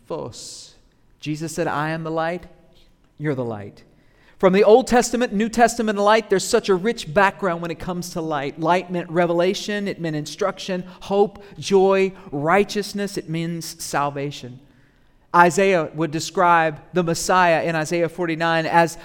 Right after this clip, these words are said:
the light for the nations, that salvation may reach the end of the earth. It's a powerful and personal statement, isn't it? You, you are the light of the world. You are. Me?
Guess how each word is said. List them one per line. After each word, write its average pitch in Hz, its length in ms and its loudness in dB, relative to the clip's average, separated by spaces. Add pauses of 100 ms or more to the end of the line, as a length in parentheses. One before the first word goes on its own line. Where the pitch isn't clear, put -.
(100)
the 180 120 6
light 180 380 6
for 208 80 0
the 185 120 0
nations, 180 640 -2
that 170 180 -2
salvation 180 680 0
may 165 140 -4
reach 180 480 -6 (300)
the 170 200 0
end 180 360 0
of 160 220 -4
the 151 160 -4
earth. 139 420 -6 (1300)
It's 196 160 2
a 214 80 6
powerful 247 960 2
and - 280 0
personal 233 480 0
statement, 185 600 -2
isn't 202 180 -4
it? 226 180 -6
You, 214 720 2 (120)
you 269 560 4
are 202 220 4
the 202 100 2
light 202 260 4
of 208 80 -2
the 220 80 0
world. 196 540 -2 (340)
You 285 280 -2
are. 139 340 -6 (680)
Me? 110 460 -8